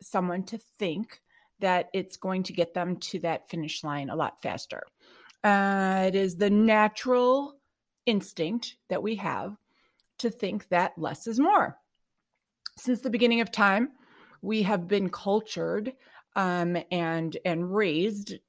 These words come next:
to, uh, have the understanding that if we take calories away, um, that we're gonna lose weight. And that is true, of course. Um, when we reduce the amount of calories,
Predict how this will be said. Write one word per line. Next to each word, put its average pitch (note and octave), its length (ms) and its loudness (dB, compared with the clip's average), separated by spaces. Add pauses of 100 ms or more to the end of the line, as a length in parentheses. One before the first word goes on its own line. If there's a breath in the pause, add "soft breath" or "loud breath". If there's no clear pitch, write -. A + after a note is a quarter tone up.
(140)
to, F#3 720 -2
uh, E3 220 -2
have A3 340 -2
the G#3 180 -2
understanding F3 960 -2
that E3 240 2
if E3+ 260 -4
we E3+ 280 -2
take - 400 -6
calories F#3+ 500 -2
away, C4+ 460 4 (680 soft breath)
um, F#3+ 340 4
that F#3+ 140 4
we're F3 100 -2
gonna F#3+ 160 0
lose F3 220 -4
weight. D#3+ 180 4
And A3 140 8
that A#3+ 100 8
is C4 180 4
true, - 280 -2
of - 180 -10
course. - 640 -2
Um, E3 480 0
when F3 320 -4
we E3+ 400 0
reduce E3+ 800 -4
the F3+ 100 0
amount D#3 320 -2
of - 120 -10
calories, C3+ 680 -4